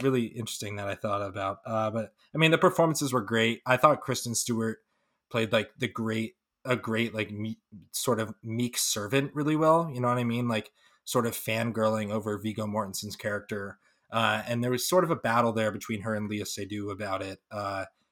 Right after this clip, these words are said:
'cause, you know, Viggo Mortensen's her canvas, so an artist wants to, you know, keep that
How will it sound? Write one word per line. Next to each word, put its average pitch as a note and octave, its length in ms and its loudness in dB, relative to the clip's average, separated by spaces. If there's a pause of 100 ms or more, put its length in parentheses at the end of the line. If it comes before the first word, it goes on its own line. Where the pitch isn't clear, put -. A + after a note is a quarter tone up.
(140)
'cause, A#2 160 -2
you B2 80 -2
know, A#2 100 0
Viggo B2 280 0
Mortensen's A2+ 480 -2
her G#2+ 100 -6
canvas, G#2+ 540 -8
so G2+ 400 -8
an G#2 100 -10
artist G2+ 340 -8
wants G2+ 200 -8
to, F#2 260 -8 (500)
you G#2 120 -10
know, F#2+ 160 -6
keep - 240 -8
that G#2 240 -6